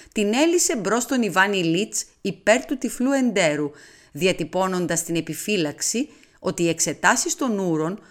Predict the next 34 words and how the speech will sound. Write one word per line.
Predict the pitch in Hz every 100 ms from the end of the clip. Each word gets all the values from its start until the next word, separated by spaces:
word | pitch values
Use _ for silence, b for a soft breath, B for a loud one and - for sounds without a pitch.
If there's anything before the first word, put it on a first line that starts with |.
| B
μπορούν | - 185 202
να | 240 202
δώσουν | 202 214 233 190
νέες | 214 302 294
ενδείξεις | 170 151 160 156 - 156 - B B B B _
και | 165
ότι | -
σε | 175
μια | 165 180
τέτοια | 175 - 160
περίπτωση | 156 151 151 156 147 311 - - -
η | 180
προκαταρκτική | 175 170 160 156 - - 156 - 269
διάγνωση | 151 156 294 147 196 226 349 370
θα | - 302
επανεξεταστεί. | 277 277 269 262 262 - - - 139 - - b b b b b b b - -
Όλα | 254 311
ετούτα | 349 - 208 - 165 190 - _
ήταν | 196 196 190
ίδια | 185 226 254 311
και | -
απαράλλακτα, | - 175 170 151 131 - - 160 - _
όπως | 233 - -
τα | 240
έκανε | 247 294 277
χίλιες | 254 - 269 311 -
φορές | - 165 190 226
και | -
ο |
Ιβάν | 196 156 190
Ιλίτς | 220 156 170 175
με | -
τους | 208
κατηγορουμένους, | - 190 180 180 180 220 233 135 127